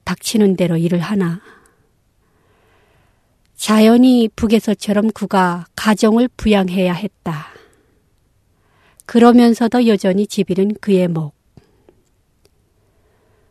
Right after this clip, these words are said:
"여보, 나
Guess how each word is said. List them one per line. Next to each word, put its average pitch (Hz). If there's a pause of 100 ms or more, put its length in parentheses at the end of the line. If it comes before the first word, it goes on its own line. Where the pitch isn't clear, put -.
(520)
"여보, 185 (960)
나 214